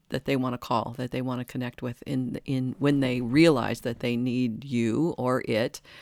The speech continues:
And, um, and, uh, <laughs> and that's what you do, is figure out what they need. And, you know, I think my work in the world is not like,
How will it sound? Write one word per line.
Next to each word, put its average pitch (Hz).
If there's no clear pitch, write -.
And, 123
um, 123
and, 131
uh, 131
<laughs> -
and 127
that's 127
what -
you 165
do, 240
is 120
figure 147
out 151
what 143
they 170
need. 160
And, 170
you 202
know, 190
I 185
think 185
my 170
work 165
in 147
the 151
world 143
is 143
not 170
like, 151